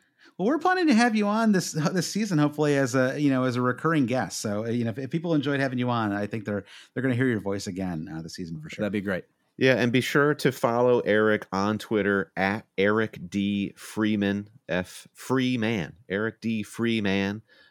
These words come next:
Speaker 3: uh, full Maverick himself, the, the gif or gif
Speaker 2: <laughs>
Speaker 3: lord. Uh, yeah, I also wanna say thank you to Eric. And also, if you wanna say thank you to the cheaters, don't forget you can visit our Patreon page, patreon dot com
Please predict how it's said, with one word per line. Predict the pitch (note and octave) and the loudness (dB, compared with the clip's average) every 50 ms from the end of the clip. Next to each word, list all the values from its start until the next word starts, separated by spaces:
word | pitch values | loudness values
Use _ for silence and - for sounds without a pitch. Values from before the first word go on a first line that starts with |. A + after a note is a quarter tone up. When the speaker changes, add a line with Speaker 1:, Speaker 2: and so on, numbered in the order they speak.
| _ _ _ | _ _ _
Speaker 3:
uh, | E2+ F2 E2+ D#2+ | -4 -2 -2 -2
full | - - - C3 B2+ B2+ B2+ | -4 -2 -2 0 0 2 0
Maverick | B2 A2 G#2+ G#2+ G#2+ G2+ A2 G#2+ G#2 G#2 - | 0 2 2 2 2 0 -2 -4 -6 -6 -8
himself, | - G#2 G2 F2+ - - A2 G2+ G2 G2 - - - - | -8 -8 -6 -6 -2 0 2 2 2 2 0 -4 -12 -20
the, | - D#2+ F2+ F2+ F2 E2 | -10 -4 -2 0 0 -2
the | - E2+ F#2 E2+ | -2 -4 -4 -4
gif | D#2+ D#2+ D#2+ - G#2 A2+ A2+ A2+ - - | -4 -4 -2 0 2 2 2 2 -2 -4
or | - G2 F#2+ E2+ | -4 -4 -4 -4
gif | D#2+ - - G2+ G#2+ G#2+ D3+ C3+ - C#3+ | -6 -6 -2 -2 0 0 0 -2 -4 -4
Speaker 2:
<laughs> | B2 | -4
Speaker 3:
lord. | F#2+ F#2+ F#2+ G2+ G#2 G#2 G#2 G#2 G2+ G2 G#2 - - - - - - - _ _ | -2 0 0 2 2 2 4 2 2 0 -4 -10 -20 -20 -20 -20 -20 -20 _ _
Uh, | - E2+ E2+ E2 E2 D#2+ | 0 0 2 2 2 2
yeah, | D#2+ E2 E2 D2+ D2+ C2+ | 2 2 0 0 0 0
I | D#2+ E2+ E2+ | 0 0 2
also | C#2 E2+ F2+ - - F#2+ | 2 0 -2 -2 -2 -2
wanna | E2 E2 D#2+ D#2 | -2 -2 -2 -2
say | - - - D#2+ D#2 | -2 -2 -2 -4 -4
thank | - - D#2+ D#2 - - | -4 -6 -6 -8 -6 -6
you | D2+ D2 D2+ D2+ D2 | -6 -6 -6 -6 -6
to | C#2+ - - E2+ C#2 - | -8 -6 -6 -6 -4 -2
Eric. | - E2 D#2+ D#2+ D#2+ D#2 - - | -2 0 0 0 -2 -4 -6 -8
And | - E2+ E2+ E2 E2 E2 - - - - - - | -4 -2 -2 -2 -2 -4 -8 -14 -20 -20 -6 0
also, | - A#2+ D3+ - - B2+ | 0 2 2 4 2 2
if | G#2 - | 2 2
you | A2+ B2+ | 2 2
wanna | D3+ D#3+ D3 C3+ | 2 2 2 0
say | - - B2 A2 | 0 0 -2 -2
thank | G#2 - - A2+ G#2+ A2+ - - | -2 -2 0 0 0 0 -2 -4
you | A#2 G#2+ G#2+ | -4 -4 -4
to | - - - A2+ | -4 -4 -4 -4
the | G2 G2+ | -4 -4
cheaters, | - - E3+ D#3+ D3+ C#3 C#3 C3+ B2+ - | -2 0 2 2 2 2 0 -2 -2 -2
don't | - A2+ G#2+ G2+ | -2 -2 -2 -2
forget | - G#2+ F#2+ F#2+ G2 F2+ | -4 -2 0 0 0 0
you | - E2+ F2+ | 0 -4 -6
can | - G2+ F2+ E2 | -4 -6 -4 -2
visit | F2+ F#2 E2+ F#2+ E2+ | -2 -4 -4 -4 -4
our | E2+ D#2 | -6 -6
Patreon | - - G2 G2 - - F#2 E2+ E2 D#2+ D#2 | -4 -6 -8 -10 -8 -6 -6 -4 -4 -6 -6
page, | D#2+ F2 D#2+ D#2+ - _ | -6 -8 -8 -8 -10 _
patreon | - G2 F2+ - - E2 D#2+ D#2+ D#2+ | -8 -8 -8 -6 -8 -8 -8 -6 -6
dot | D#2 C#2+ - - | -8 -8 -10 -10
com | - - G2+ G2 F#2+ F#2+ F#2+ | -6 -4 -2 0 0 0 -2